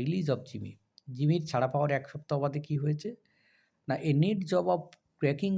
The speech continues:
the safe of bank took place at Richmond, Indiana। তো ছাড়া পাওয়ার পরে সে রিচমন্ড, ইন্ডিয়ানাতে, ইন্ডিয়ানা ব্যাংকে সে সেখানে চুরি করেছে। At which place were safe cracked after the release of Jimmy? কোন কোন জায়গা থেকে সে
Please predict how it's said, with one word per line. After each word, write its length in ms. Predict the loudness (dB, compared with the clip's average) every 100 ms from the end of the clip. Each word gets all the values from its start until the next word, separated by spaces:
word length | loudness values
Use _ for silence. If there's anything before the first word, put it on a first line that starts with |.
| 0
the 80 | -2 0
safe 200 | 0 0
of 60 | -6 -6
bank 180 | -4 -4 -4 -4
took 140 | -6 -4
place 200 | -4 -2 -6
at 60 | -6
Richmond, 360 | -8 -4 -4 -4 -6
Indiana। 360 | -6 -6 -10 -16 _ _ _ _ _ _
তো 60 | -14 -2
ছাড়া 180 | 2 2
পাওয়ার 160 | 2 0
পরে 160 | 0 -2 0
সে 100 | 0 0 0
রিচমন্ড, 300 | 0 2 2 -2
ইন্ডিয়ানাতে, 440 | -4 -4 -4 -4 -4
ইন্ডিয়ানা 380 | -2 0 0 -2 -4 -6 -6
ব্যাংকে 340 | -6 -6 -8 -10 -10 _ _ -8
সে 80 | -8
সেখানে 260 | -8 -8 -6 -8 -10 -4
চুরি 180 | -2 0
করেছে। 260 | -2 -4 -10 _ _ _ _ _ _ -4 -2
At 80 | 2
which 200 | 2 0 0
place 200 | 2 2 2
were 120 | -2 -2
safe 180 | -4 -6 _ _ -20 _
cracked 300 | 0 0 0 -4
after 160 | -4 -4
the 60 | -2 0
release 240 | -2 0
of 60 | -2 -4
Jimmy? 220 | -8 -10 -16 _ _ _ _ 0
কোন 100 | 2 2
কোন 80 | 2 4
জায়গা 160 | 4 2
থেকে 120 | 0
সে 80 | 0